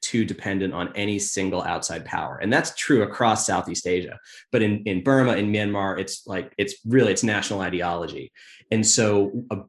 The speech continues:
big reason they started doing reforms was because they did not want to be too dependent on China. They wanted to make sure they could get, you know, Western investment, investment from wealthier Asian countries as well, and just spread out their dependencies, right? Not be dep-, too dependent on China.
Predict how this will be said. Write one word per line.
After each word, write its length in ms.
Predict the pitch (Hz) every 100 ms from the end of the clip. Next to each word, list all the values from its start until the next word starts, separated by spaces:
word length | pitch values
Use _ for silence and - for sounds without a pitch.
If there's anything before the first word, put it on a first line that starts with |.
| -
big 200 | 185 147
reason 320 | 131 120 117
they 120 | 101
started 280 | 101 104 98
doing 220 | 98 95
reforms 640 | 92 - 160 156 107 101
was 120 | 110 110
because 280 | 110 110
they 100 | 113
did 180 | 104 104
not 300 | 104 110 107
want 160 | 107 98
to 40 |
be 120 | 98
too 200 | 98 104
dependent 320 | 95 - 90 85
on 140 | 78
China. 400 | - 90 85 - 90
They 80 |
wanted 380 | 92 95 101 104
to 100 | 113
make 180 | 101 95
sure 160 | - 98
they 140 | 92
could 180 | 92 87
get, 280 | 95 90 - - - _ _
you 100 | 92
know, 80 | 92
Western 320 | 127 131 139
investment, 640 | 127 123 120 131 117 117 _ _ -
investment 460 | 107 104 101 101 92
from 140 | 107
wealthier 540 | 101 98 104 95 90 104
Asian 300 | 120 120 117
countries 420 | 127 113 113 95
as 120 | 90
well, 320 | 104 107 107
and 180 | - 101
just 300 | 101 101 -
spread 420 | - 135 131 131
out 320 | 120 110 104 95
their 300 | 101 98 95
dependencies, 840 | 98 - 90 80 - - - -
right? 240 | 85 -
Not 240 | 110 110 110
be 60 |
dep-, 260 | 95 - -
too 120 | -
dependent 280 | - 90 80
on 100 | 65
China. 320 | - -